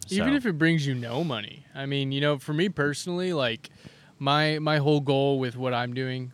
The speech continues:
Speaker 1: it's like, obviously it'd be cool if I made a lot of money and this could be the job for the rest of life,
Speaker 2: Yeah.
Speaker 1: right?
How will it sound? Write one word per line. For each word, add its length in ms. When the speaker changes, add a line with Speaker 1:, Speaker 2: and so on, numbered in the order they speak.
Speaker 1:
it's 120
like, 100
obviously 480
it'd 140
be 80
cool 320
if 100
I 60
made 160
a 60
lot 180
of 40
money 300
and 120
this 120
could 160
be 140
the 120
job 280
for 100
the 60
rest 200
of 60
life, 240
Speaker 2:
Yeah. 140
Speaker 1:
right? 200